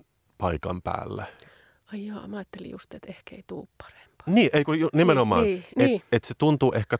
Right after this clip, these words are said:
Speaker 1: tasalaatuisemmalta, jos joku on hygienisesti täyttänyt sen jossain muualla. Vai onko se vaan minä, joka ajattelee näin, koska kaikki tulee niin pakattuna?
Speaker 2: Niin, ja ehkä se riippuu vähän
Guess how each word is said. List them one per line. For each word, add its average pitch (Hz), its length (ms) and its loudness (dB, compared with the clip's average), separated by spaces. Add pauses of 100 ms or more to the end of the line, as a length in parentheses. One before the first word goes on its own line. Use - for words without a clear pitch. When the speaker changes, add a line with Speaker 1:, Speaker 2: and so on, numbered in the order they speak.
Speaker 1:
tasalaatuisemmalta, 85 1300 -2
jos - 300 -8
joku 90 280 -6
on 85 160 -2
hygienisesti 82 560 -6
täyttänyt 90 480 -8
sen 92 160 -10
jossain 82 480 -6
muualla. 95 540 2 (840)
Vai 135 120 4
onko 147 120 2
se 160 140 -6
vaan 160 200 2
minä, 160 240 0
joka 82 300 -2
ajattelee 95 420 -2
näin, 82 180 -2
koska 110 240 -10
kaikki - 280 -2
tulee 95 300 -2
niin 76 200 -4
pakattuna? - 520 -16 (640)
Speaker 2:
Niin, 247 260 -8
ja 190 100 -4
ehkä 196 180 -12
se 190 180 -14
riippuu 190 300 -12
vähän 180 140 -16